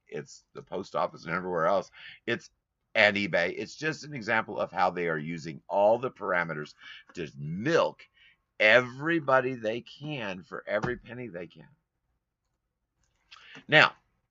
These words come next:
that said, it's only gonna affect a certain percentage of your packages, so most people are gonna blow it off. But it doesn't matter. It indicates the future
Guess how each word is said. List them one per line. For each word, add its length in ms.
that 300
said, 680
it's 300
only 280
gonna 340
affect 480
a 60
certain 340
percentage 500
of 80
your 120
packages, 640
so 100
most 220
people 220
are 60
gonna 180
blow 240
it 60
off. 260
But 80
it 100
doesn't 460
matter. 500
It 280
indicates 1000
the 160
future 680